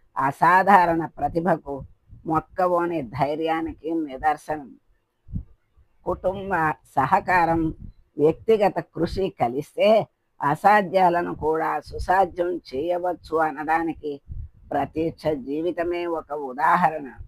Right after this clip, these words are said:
ప్రతీక్ష తోండ్వాల్కర్ జీవితం కేవలం ఒక విజయగాథ మాత్రమే కాదు. ధైర్యం, కఠోర శ్రమ, ఆత్మవిశ్వాసం ఉంటే ఎలాంటి ప్రతికూల పరిస్థితులనైనా అధిగమించవచ్చని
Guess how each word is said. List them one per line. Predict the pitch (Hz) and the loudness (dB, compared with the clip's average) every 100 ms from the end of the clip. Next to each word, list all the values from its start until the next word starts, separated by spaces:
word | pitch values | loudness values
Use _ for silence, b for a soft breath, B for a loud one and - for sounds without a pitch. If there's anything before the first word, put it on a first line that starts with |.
| _ _ _ _ _ - - - _ _ - _ _ _ - | _ _ _ _ _ -20 -18 -20 _ _ -20 _ _ _ -6
ప్రతీక్ష | 113 131 170 185 - | -6 -2 -2 -2 2
తోండ్వాల్కర్ | 156 139 _ 160 175 180 175 170 165 160 156 | 2 2 _ -4 -2 0 2 2 0 -4 -6
జీవితం | 135 165 180 165 165 | -6 -6 -6 -6 -6
కేవలం | 160 - 175 196 196 | -4 0 2 2 0
ఒక | 185 170 147 | -2 -4 -6
విజయగాథ | 139 139 160 180 180 180 165 | -10 -6 -2 0 2 0 0
మాత్రమే | 156 151 143 156 160 165 156 143 | -4 -4 -6 -6 -6 -6 -6 -6
కాదు. | 135 113 113 - _ _ _ - | -8 -10 -16 -18 _ _ _ -8
ధైర్యం, | 143 160 170 170 170 160 | 0 4 4 4 2 -2
కఠోర | 151 143 135 170 175 170 | -4 -8 -6 -2 -2 -2
శ్రమ, | 156 151 156 151 | -4 -4 -4 -4
ఆత్మవిశ్వాసం | 147 123 165 - 165 160 151 - 151 160 151 151 | -6 -6 -6 -6 -8 -8 -8 -6 -4 -4 -4 -10
ఉంటే | 143 143 151 190 156 - - _ _ - | -8 -6 -2 -2 -4 -10 -20 _ _ -4
ఎలాంటి | 143 156 170 185 175 | -2 0 0 0 -4
ప్రతికూల | 160 139 143 180 - 202 202 190 | -6 -6 -6 -8 -6 0 2 0
పరిస్థితులనైనా | - 165 185 185 196 175 180 170 165 165 165 | -2 -2 -2 -4 -8 -4 -4 -2 -4 -4 -4
అధిగమించవచ్చని | 147 135 151 170 165 165 160 156 156 147 _ 147 147 139 | -4 -4 -4 -4 -8 -10 -8 -8 -6 -8 _ -10 -10 -14